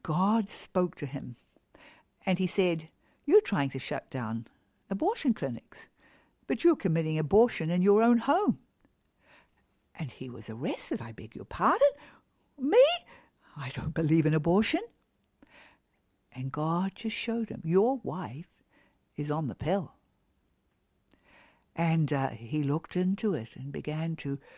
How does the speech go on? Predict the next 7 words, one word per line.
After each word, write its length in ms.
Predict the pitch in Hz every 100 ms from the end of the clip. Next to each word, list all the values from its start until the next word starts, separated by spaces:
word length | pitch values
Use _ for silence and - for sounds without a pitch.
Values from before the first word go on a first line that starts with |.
| - -
see, 540 | - 180 233 170 113 _ -
yes, 840 | 127 135 170 294 - - - - _ - - _ _ _
there 440 | - 175 165 170 -
is 160 | 135 -
always 480 | 160 196 226 226 -
the 100 | -
possibility 1300 | - 185 - 175 165 180 233 302 269 - 117 98